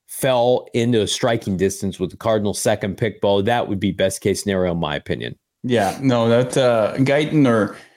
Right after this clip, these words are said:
Speaker 2: maybe even a Byron Murphy the second, the defensive tackle at a, at a Texas, but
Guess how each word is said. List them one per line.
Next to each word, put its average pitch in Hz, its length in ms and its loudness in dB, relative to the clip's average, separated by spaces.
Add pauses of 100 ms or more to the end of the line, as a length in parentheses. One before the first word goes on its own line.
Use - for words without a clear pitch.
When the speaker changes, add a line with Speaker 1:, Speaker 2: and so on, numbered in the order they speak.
(120)
Speaker 2:
maybe 156 220 4
even 117 160 4
a 107 80 4
Byron 101 380 2
Murphy 101 400 0
the 101 100 2
second, 107 560 -2
the 104 100 -4
defensive 107 600 -4
tackle 107 560 -2 (460)
at - 100 0
a, 104 200 2
at 107 120 2
a 98 60 2
Texas, 120 640 -2
but 120 260 0